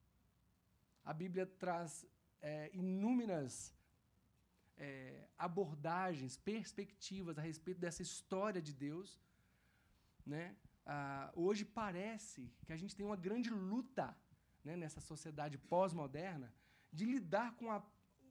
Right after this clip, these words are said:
o simples, a simples crença de que Deus existe. E isso é uma coisa até que pra gente como igreja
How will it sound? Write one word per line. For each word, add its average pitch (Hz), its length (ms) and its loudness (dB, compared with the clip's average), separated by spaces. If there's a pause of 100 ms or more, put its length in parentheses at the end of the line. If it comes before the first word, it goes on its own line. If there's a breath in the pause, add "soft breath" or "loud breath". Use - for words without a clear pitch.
o 208 120 -6
simples, 359 600 -2
a 165 100 -4
simples - 380 -2
crença 202 520 0
de 151 100 -4
que 202 120 -6
Deus 190 280 2
existe. 190 640 -4 (1700 soft breath)
E 214 120 2
isso 240 220 0
é 247 40 2
uma 247 100 4
coisa 240 220 0
até 247 200 -4
que - 80 -20
pra 247 200 0
gente 208 260 -2
como 220 160 -2
igreja 156 580 -2